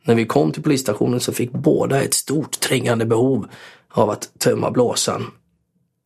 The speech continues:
Det vill säga pissa. Vi tog således alltså ut kukarna, riktade dem i håll åt polisstationen åt och avlossade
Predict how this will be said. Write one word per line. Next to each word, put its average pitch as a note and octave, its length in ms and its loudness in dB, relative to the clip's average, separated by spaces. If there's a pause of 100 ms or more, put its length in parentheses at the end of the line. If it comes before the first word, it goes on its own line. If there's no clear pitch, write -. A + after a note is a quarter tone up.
(1120)
Det A#2+ 100 2
vill G#2+ 100 2
säga G2 400 -2 (840)
pissa. - 440 -2 (2500)
Vi B2+ 100 2
tog B2 280 2 (220)
således B2 580 0
alltså A2 240 -2
ut A#2+ 340 -4
kukarna, B2+ 500 0 (640)
riktade B2+ 440 2
dem A#2+ 320 0
i A2+ 460 0 (680)
håll B2+ 600 2 (260)
åt A#2+ 540 0
polisstationen B2+ 800 0
åt - 640 -2
och - 380 0
avlossade A2 760 -2